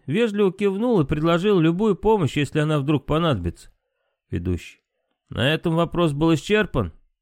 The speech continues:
Светлана Павловна. Не совсем. Я была раздражена. Я спросила у него напрямую, чем он может помочь в этой ситуации.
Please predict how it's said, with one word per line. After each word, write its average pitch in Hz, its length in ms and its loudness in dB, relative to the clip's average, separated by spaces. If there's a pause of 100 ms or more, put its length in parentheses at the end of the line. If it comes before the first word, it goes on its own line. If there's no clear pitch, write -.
(120)
Светлана 95 360 -6
Павловна. 85 440 -6 (1040)
Не 151 160 -4
совсем. 208 680 -2 (100)
Я 165 160 0
была 202 260 0
раздражена. 196 800 0
Я 131 160 -2
спросила 196 520 -2
у 185 40 4
него 185 180 2
напрямую, 185 680 2
чем 226 280 0
он 175 100 0
может 180 300 0
помочь 196 360 0
в 143 60 0
этой 147 160 -2
ситуации. 165 680 -2